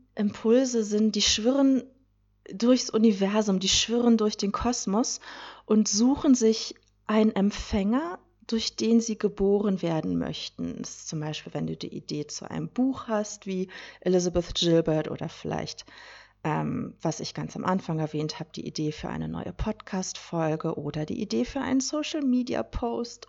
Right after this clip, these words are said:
oder, oder, oder, oder. Ja, und diese Ideen, die möchten geboren werden. Und wenn so eine Idee zu dir kommt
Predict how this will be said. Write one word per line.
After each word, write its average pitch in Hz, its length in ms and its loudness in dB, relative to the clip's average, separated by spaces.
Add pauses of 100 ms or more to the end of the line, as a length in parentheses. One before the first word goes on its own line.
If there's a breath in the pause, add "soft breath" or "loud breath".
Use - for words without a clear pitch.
oder, 254 600 0
oder, 196 360 0
oder, 170 320 0
oder. 165 340 2 (760 loud breath)
Ja, 269 300 4
und 190 100 0
diese 233 200 0
Ideen, 233 540 2
die 220 100 2
möchten 240 460 2
geboren 220 540 2
werden. 170 440 0 (480 loud breath)
Und 208 360 4 (100)
wenn 220 460 4
so 196 160 2
eine 214 200 2
Idee 208 280 0
zu - 300 -4
dir 311 280 2
kommt 214 540 0